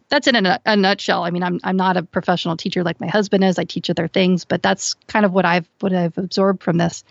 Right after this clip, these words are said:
And so now they're struggling with, "Okay, well, how do I, how do I get all these kids equitably?"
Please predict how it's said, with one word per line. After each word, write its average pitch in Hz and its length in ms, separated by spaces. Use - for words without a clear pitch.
And 220 140
so 247 100
now 240 180
they're 247 140
struggling 233 440
with, 196 320
"Okay, 226 240
well, 196 300
how - 180
do 311 120
I, 240 340
how 311 120
do 320 60
I 294 40
get 254 240
all 311 260
these 302 200
kids 202 540
equitably?" 190 880